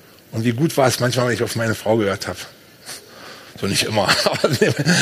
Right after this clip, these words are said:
Quatsch. Nein, wie gut war es, wenn wir es gelernt haben, aufeinander Acht zu haben. Ich kann mich an eine Situation erinnern, da hatte meine Frau im Herz, mal für ein Projekt viel Geld zu geben. Und ich dachte, das ist doch verrückt.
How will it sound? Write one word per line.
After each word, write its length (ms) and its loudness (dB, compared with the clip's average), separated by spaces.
Quatsch. 240 2
Nein, 280 0
wie 160 4
gut 260 6
war 100 6
es, 140 0
wenn 120 2
wir 80 4
es 120 -2
gelernt 460 2
haben, 180 -2
aufeinander 540 -4
Acht 160 -8
zu 160 -8
haben. 240 -16
Ich 60 -20
kann 120 0
mich 160 -2
an 100 0
eine 140 4
Situation 540 2
erinnern, 260 0
da 100 -2
hatte 140 0
meine 240 0
Frau 340 -2
im 140 -4
Herz, 420 -4
mal 200 0
für 300 0
ein 200 -2
Projekt 460 -2
viel 280 -4
Geld 260 -4
zu 140 -8
geben. 360 -14
Und 100 2
ich 80 4
dachte, 180 -4
das 100 0
ist 80 -2
doch 80 2
verrückt. 600 -2